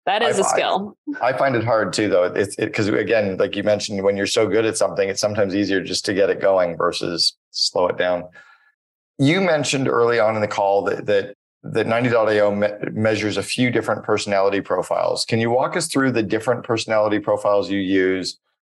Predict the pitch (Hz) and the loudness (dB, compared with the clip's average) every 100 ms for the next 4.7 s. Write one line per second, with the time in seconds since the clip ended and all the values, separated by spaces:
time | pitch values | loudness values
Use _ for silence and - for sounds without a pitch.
0 | - 117 120 117 104 101 87 98 98 98 | 0 2 4 4 4 4 2 2 2 4
1 | 104 110 110 98 110 101 104 98 95 92 | 4 4 2 2 0 2 2 4 4 2
2 | 92 98 104 98 95 87 101 98 95 95 | 2 2 2 2 -2 -2 -2 2 2 0
3 | - 92 104 95 92 90 87 92 90 - | -2 -2 2 4 4 4 4 2 0 -2
4 | 87 87 - 90 85 87 | -2 -2 0 0 0 -4